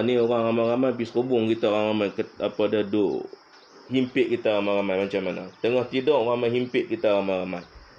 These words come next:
Ataupun orang ambil satu plastik, serkup kita, balut kita dalam plastik tu. Rasa macam mana? Ah, ya Allah. Lemah, payah. Kita berenang, kita lemah pun berasa dah tak boleh nak napas apa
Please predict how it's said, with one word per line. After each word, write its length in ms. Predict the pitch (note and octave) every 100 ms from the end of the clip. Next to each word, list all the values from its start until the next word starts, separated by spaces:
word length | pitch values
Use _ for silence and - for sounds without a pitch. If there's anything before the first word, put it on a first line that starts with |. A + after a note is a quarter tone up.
| - -
Ataupun 320 | - G#2 A#2 A#2+ A2+
orang 280 | A2+ A#2 A2+
ambil 120 | B2+
satu 280 | A#2 A#2 B2
plastik, 640 | G#2+ A2+ A2+ - C#3+ D#3+ - - - - -
serkup 560 | - A#2+ - C#3+ B2
kita, 400 | B2+ B2 D3+ D#3+ D#3+
balut 360 | A2+ B2+ B2 -
kita 160 | G2 G2+
dalam 160 | A2
plastik 320 | A2 A2+ A2 G2+
tu. 80 |
Rasa 320 | F#2 A2+ A#2+ A#2
macam 240 | G#2+ G#2
mana? 240 | F2+ E2 - - - - - - - - -
Ah, 320 | - F2+ G2
ya 240 | G2+ F#2 F2+
Allah. 160 | F#2 F2+ - - - - -
Lemah, 320 | A2 B2+ - - - - -
payah. 320 | - B2 A2 - - - - - - -
Kita 200 | F#2+ A#2+
berenang, 400 | A#2 B2 C3+ C3+
kita 160 | B2+ C3
lemah 400 | B2+ C3 D3+ A#2+
pun 160 | A2+
berasa 320 | A2 G#2+ G#2+ A2+
dah 160 | G#2+
tak 240 | - - -
boleh 320 | - G#2+ A2 G#2+
nak 160 | -
napas 480 | G#2+ G#2 - G#2+ F#2+
apa 160 | F#2+